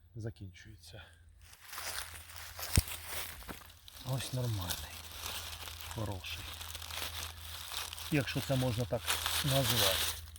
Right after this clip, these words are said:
От в такому стані вони ще хороші. Але вони закінчуються. У них ніжка вже сухувата,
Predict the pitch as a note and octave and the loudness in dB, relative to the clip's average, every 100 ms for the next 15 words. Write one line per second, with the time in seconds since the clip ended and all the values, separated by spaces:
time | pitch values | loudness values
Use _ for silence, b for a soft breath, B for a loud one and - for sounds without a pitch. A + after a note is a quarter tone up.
0 | B B B B B B B B B B | B B B B B B B B B B
1 | B B - - - - C3+ B2 - - | B B -20 -20 -20 -6 -2 0 0 4
2 | C#3+ A#2+ - A#2+ G#2+ G2+ G#2 G2 - - | 4 4 4 2 2 0 0 -2 -4 0
3 | A#2 F2+ - - B B B B B - | 2 2 -2 -10 B B B B B -20
4 | - - - - - - - - B B | -20 -20 -18 -16 -16 -20 -20 -16 B B
5 | B - D3 C#3+ A#2 B2+ F3 F#3+ - D#3 | B 10 12 12 12 12 12 12 8 2
6 | - F3 D3 - G2+ - - - - - | 4 4 4 2 -2 -4 -20 -20 -20 -20
7 | - - - b b b b b b b | -20 -20 -20 b b b b b b b
8 | b - - - - - - - A#2+ C3 | b -20 -20 -20 -20 -20 -20 -4 4 6
9 | - B2+ C3 - A#2 G2+ G#2 - - - | 6 6 6 8 6 6 4 4 -2 0
10 | A#2+ G#2 G#2 - E3+ | 2 4 4 4 2